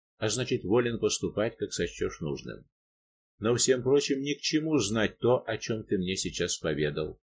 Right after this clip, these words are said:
И так слухи всякие гуляют». Всеволод прекрасно знал, какие всякие, и все же не удержался,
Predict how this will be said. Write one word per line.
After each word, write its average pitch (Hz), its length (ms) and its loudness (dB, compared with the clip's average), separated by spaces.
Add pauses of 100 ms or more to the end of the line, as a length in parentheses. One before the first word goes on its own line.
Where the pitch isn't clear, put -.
(360)
И 101 120 -2
так 139 260 -4
слухи 131 440 -2
всякие 98 520 0
гуляют». 92 540 2 (880)
Всеволод 135 460 4
прекрасно 151 520 2
знал, 110 320 0
какие 98 360 0
всякие, 69 640 -2 (300)
и 131 120 0
все 202 220 4
же 190 120 -2
не 196 120 -4
удержался, 113 840 2